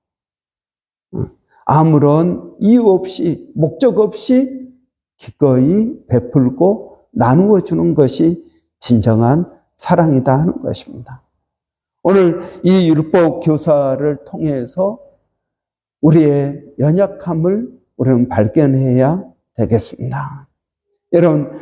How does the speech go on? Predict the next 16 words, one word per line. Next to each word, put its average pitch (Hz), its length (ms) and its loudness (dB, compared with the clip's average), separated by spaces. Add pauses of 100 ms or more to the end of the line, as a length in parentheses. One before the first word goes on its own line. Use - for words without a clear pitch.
(200)
우리가 151 440 2
사랑하는 190 640 -2
사람만 165 840 -4
사랑하면, 151 840 -2 (560)
그 - 80 2
사람들이 269 560 2
내 190 320 2
이웃이라면, 151 760 -4 (920)
여러분, 156 340 2
그것은 147 340 0
우리에게 131 520 0
아무 202 880 0 (520)
유익이 208 400 2
되지 156 260 -2
않는다는 139 680 -4
것입니다. - 640 -10